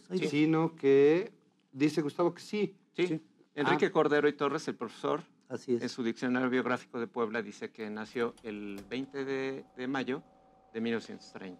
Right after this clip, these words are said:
Speaker 2: Veinte de
Speaker 3: Veintitrés
Speaker 2: mayo.
Speaker 3: de mayo, perdón. Veintitrés
Speaker 2: Ah,
Speaker 3: de mayo de
Speaker 2: veintitrés.
Speaker 1: Sí.
Speaker 3: mil novecientos treinta.
Speaker 1: Eh, en algún documental se habla de mil novecientos veintiisiete como la fecha de, de la boda de sus papás. Y dieciséis, a los dieciséis años, como incursiona y es su primera,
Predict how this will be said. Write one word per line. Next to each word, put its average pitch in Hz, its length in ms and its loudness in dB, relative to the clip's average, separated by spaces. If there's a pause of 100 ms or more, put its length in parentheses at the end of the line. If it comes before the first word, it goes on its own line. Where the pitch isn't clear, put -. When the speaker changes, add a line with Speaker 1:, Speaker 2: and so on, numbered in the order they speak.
(160)
Speaker 2:
Veinte 127 300 0
de 143 100 4
Speaker 3:
Veintitrés 127 360 2
Speaker 2:
mayo. - 60 0
Speaker 3:
de 151 80 2
mayo, 120 300 0
perdón. 95 220 -14 (100)
Veintitrés - 240 -20
Speaker 2:
Ah, 104 120 -6
Speaker 3:
de 143 120 -4
mayo 131 280 2
de 123 80 -4
Speaker 2:
veintitrés. 107 180 -2
Speaker 1:
Sí. 123 160 -2
Speaker 3:
mil 214 120 6
novecientos - 200 -10
treinta. - 340 -10
Speaker 1:
Eh, 160 260 4
en 165 120 2
algún 190 320 6
documental 185 720 2 (100)
se 156 140 -4
habla 160 160 0
de 147 100 2
mil 147 140 2
novecientos 147 560 -2
veintiisiete 143 640 -2
como 127 220 -4
la 113 100 -4
fecha 123 400 -4
de, 107 500 -6
de 117 120 -4
la 120 100 -4
boda 127 300 -2
de 113 100 -4
sus - 200 -18
papás. 151 380 -8 (840)
Y 165 260 10
dieciséis, 165 720 4
a 165 140 0
los 160 160 0
dieciséis 180 440 0
años, 202 220 0
como 123 240 0
incursiona 131 720 0
y 120 160 4
es 139 100 6
su 139 180 -8
primera, 120 800 0